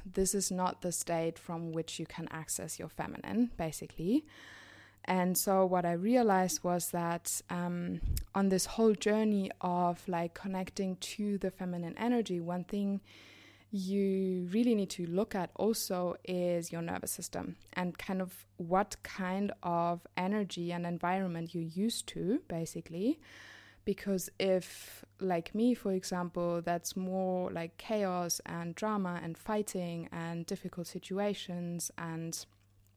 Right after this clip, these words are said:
people, yeah, screaming, fighting, doing <laughs> all of these things,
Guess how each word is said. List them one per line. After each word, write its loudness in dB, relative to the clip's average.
people, -2
yeah, 2
screaming, 4
fighting, 0
doing 2
<laughs> 4
all 12
of 12
these 6
things, 6